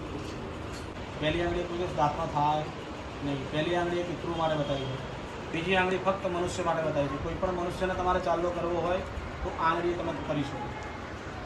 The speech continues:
આંગળી બતાવી છે ફક્ત ભગવાન માટે, કોઈ પણ ભગવાનને તિલક કરવું હોય તમે આંગળી ઉપયોગ કરી શકો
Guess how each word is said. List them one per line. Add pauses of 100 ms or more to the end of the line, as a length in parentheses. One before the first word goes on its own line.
(400)
આંગળી
બતાવી
છે
ફક્ત
ભગવાન
માટે, (600)
કોઈ
પણ
ભગવાનને
તિલક
કરવું
હોય
તમે (120)
આંગળી (160)
ઉપયોગ
કરી
શકો